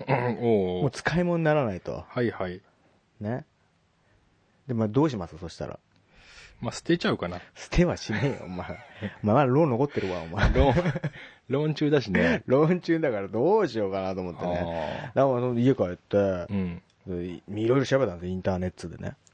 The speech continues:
Speaker 1: はいはい。あの、<laughs> そこでiPhoneでは調べなかったんだ。
Speaker 2: 調べられないですもん。
Speaker 1: え、
Speaker 2: ひび割れてるから。
Speaker 1: <laughs> あ、そう。
Speaker 2: ひび割れちゃってるから調べられなくて、
Speaker 1: うんうん。
Speaker 2: で、調べたら、その、Appleに持ってったら、
Speaker 1: うん。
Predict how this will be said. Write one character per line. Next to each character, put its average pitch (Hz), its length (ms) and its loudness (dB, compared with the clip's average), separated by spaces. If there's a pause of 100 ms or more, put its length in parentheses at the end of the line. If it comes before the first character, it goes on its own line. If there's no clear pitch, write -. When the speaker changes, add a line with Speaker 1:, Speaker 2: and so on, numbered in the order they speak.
Speaker 1:
は - 140 -4
い 98 60 -2
は 87 180 -6
い。 - 60 -16 (540)
あ 120 100 -4
の、 117 100 6 (340)
<laughs> - 320 -20
そ - 180 -8
こ 180 120 2
で 175 80 4
iPhone 165 340 2
で 85 80 -2
は 80 60 -6
調 95 180 -2
べ 98 100 2
な 87 60 -2
か 87 80 -6
っ - 60 -8
た - 100 -8
ん 80 40 -10
だ。 - 80 -10 (460)
Speaker 2:
調 - 160 2
べ 156 60 4
ら 175 60 4
れ 170 80 2
な 156 100 4
い 160 40 2
で 117 80 -2
す 95 60 -14
も 92 80 -12
ん。 127 40 -4
Speaker 1:
え、 123 60 -4
Speaker 2:
ひ 127 180 4
び 220 100 4
割 196 180 6
れ 104 60 -8
て 98 60 -8
る 107 80 -12
か - 0 - (1400)
ら。 92 140 0
Speaker 1:
<laughs> - 0 -
あ、 95 40 -2
そ 92 220 -4
う。 - 40 -2
Speaker 2:
ひ 147 80 -2
び 180 120 4
割 175 120 4
れ 147 40 -6
ち 131 60 -2
ゃ 113 40 -2
っ - 40 -4
て 107 100 -8
る 107 100 -4
か 98 60 -4
ら 110 80 0
調 113 60 0
べ 113 60 0
ら 113 80 0
れ 110 60 0
な 98 80 -4
く - 80 -18
て、 113 280 2
Speaker 1:
う 92 60 -2
ん 110 40 0
う 110 40 2 (340)
ん。 - 40 -10
Speaker 2:
で、 117 320 2
調 127 220 2
べ 95 80 -2
た 87 140 -6
ら、 95 260 0
そ 85 140 -12
の、 50 960 -8 (680)
Apple 180 420 2
に 92 60 -4
持 87 100 -6
っ - 20 -10
て - 140 -4
っ - 40 -2
た 87 160 -6
ら、 98 400 0 (180)
Speaker 1:
う 120 40 -4
ん。 101 240 -2